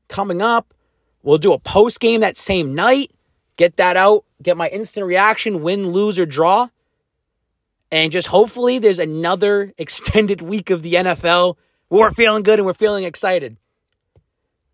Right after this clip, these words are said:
Like, Patriots fans, this is, it's a huge deal. These, these five days together in Arizona, and they're getting their business trip. I'm, I'm excited, but I need to see it on the field. They cannot play like you just did against Arizona in that first half.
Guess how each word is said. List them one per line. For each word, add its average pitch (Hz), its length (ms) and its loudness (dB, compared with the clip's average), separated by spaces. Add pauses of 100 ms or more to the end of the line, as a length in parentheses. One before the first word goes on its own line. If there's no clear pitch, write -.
(160)
Like, 151 120 -12
Patriots 339 400 0
fans, 247 280 2
this 202 140 -6
is, 226 160 -6
it's 220 200 -2
a 214 60 4
huge 247 440 -4
deal. 277 240 2
These, 156 220 -14 (260)
these 131 200 -14 (440)
five 240 480 2
days 240 400 0
together 233 500 -2
in 208 60 -8
Arizona, 226 600 -4
and 196 140 -8
they're 175 80 -6
getting 220 300 -6
their 220 100 -6
business 196 420 -4
trip. - 360 -14 (1500)
I'm, 180 240 -4
I'm 175 220 -2
excited, 254 760 -4 (800)
but 175 100 -2
I 175 60 0
need 254 400 0
to 247 100 -2
see 311 260 4
it 262 80 6
on 247 120 4
the 208 80 -6
field. 262 600 -2
They 214 200 -10
cannot 269 640 -2
play 294 220 2
like 277 200 2
you 240 60 -10
just 214 300 0
did 226 120 0
against 214 320 -6
Arizona 175 460 -2
in 151 60 -8
that 147 160 -8
first 143 260 -10
half. 90 300 -20